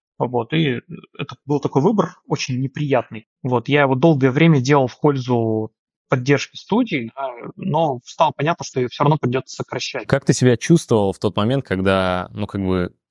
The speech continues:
Speaker 2: конец близок? <laughs> Ну, то есть, когда ты видишь, каждый месяц, а, у тебя падает выручка,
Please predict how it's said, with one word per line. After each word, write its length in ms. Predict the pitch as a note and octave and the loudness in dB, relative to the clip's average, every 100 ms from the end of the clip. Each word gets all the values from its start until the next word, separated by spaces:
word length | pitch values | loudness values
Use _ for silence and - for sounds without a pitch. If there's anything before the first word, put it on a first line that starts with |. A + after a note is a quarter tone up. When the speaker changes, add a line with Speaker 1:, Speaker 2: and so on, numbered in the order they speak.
| _ | _
Speaker 2:
конец 420 | A2+ A#2 C3 - | -2 0 0 2
близок? 480 | G#2+ A#2 F#2+ F2 - G#2 | 4 4 4 -2 -2 0
<laughs> 300 | D#3 B2+ - - - - - | 0 0 -4 -6 -14 -16 -2
Ну, 80 | B2+ | 2
то 80 | C3+ | 2
есть, 120 | C#3 | 2
когда 220 | C3+ C#3 | 0 0
ты 120 | C3 C3 | 2 2
видишь, 320 | C#3 A#2 - | 4 0 -2
каждый 400 | - B2 A2+ G#2 | -2 -2 -2 -4
месяц, 520 | G#2+ D#3 D3 B2 - - | -4 -4 -6 -10 -14 -6
а, 220 | G#2 G2 | -2 -2
у 80 | G2 | -2
тебя 180 | - G#2 | -2 -2
падает 360 | - A2 F#2+ F2+ | -2 -4 -4 -6
выручка, 480 | F#2 F#2+ - B2+ | -6 -6 -4 -6